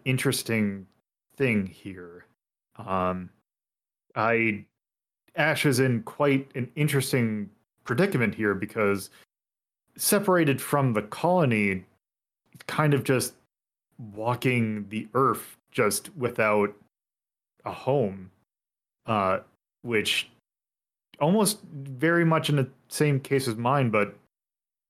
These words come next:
I had talked with, you know, the people out here and decided on my own to just kind of do this.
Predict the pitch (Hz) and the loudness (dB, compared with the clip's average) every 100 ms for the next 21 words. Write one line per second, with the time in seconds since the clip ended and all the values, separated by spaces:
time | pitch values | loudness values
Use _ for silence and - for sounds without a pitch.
0 | _ 123 151 175 147 107 _ - - 131 | _ 0 2 4 2 -2 _ -8 -2 -2
1 | - 117 117 110 - - 139 113 101 95 | -4 -4 -2 -2 -6 -14 -12 -6 -2 0
2 | 90 85 - 117 110 101 90 - 151 117 | -2 -8 -12 -10 -6 -6 -6 -4 0 2
3 | 98 95 95 107 95 92 - 107 101 107 | 0 -2 -2 0 0 -2 -2 -2 2 2
4 | 110 104 113 107 - 117 101 131 127 - | 0 -4 -6 -6 -6 -6 -2 -2 -2 -2